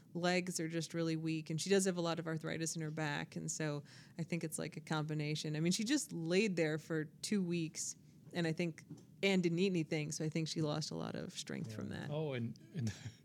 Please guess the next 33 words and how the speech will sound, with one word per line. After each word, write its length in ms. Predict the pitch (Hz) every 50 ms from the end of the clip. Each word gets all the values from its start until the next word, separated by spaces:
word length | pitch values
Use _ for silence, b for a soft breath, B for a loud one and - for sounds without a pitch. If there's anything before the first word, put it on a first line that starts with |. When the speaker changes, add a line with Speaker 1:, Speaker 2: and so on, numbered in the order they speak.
| - - -
Speaker 2:
<laughs> 480 | - - - - - - - - - -
when 180 | 135 131 123
we 100 | 127 147
took 240 | 143 - - 151 147 -
her 100 | 143 123
back 260 | 117 127 127 131 -
to 100 | - 135
the 100 | 123 127
vet, 240 | 139 165 156 131 -
the 100 | 120 110
first 280 | - 139 131 110 -
thing 160 | - 117 110
the 80 | 110 107
vet 220 | 104 120 127 -
said, 220 | - - 107 104 104
or 100 | 117 131
maybe 240 | 165 190 180 131 113
the 80 | 101 92
second 320 | - 113 107 - 95 92
thing 160 | - 98 95
the 80 | 95 95
vet 220 | 95 95 90 -
said 180 | - 104 98 92
was, 300 | 92 95 90 90 - - - - - - - - -
you 80 | - 107
know, 100 | 95 101
after 420 | 113 107 110 110 - - 104 98 - B B B B B B B B B B - - - - -
I've 140 | - - -
taken 260 | - 123 117 - 110
her 60 | 104 98
stitches 360 | - - 123 - 117 104 101
out 220 | 104 98 98 104 -
and 340 | 156 110 98 92 90 90 -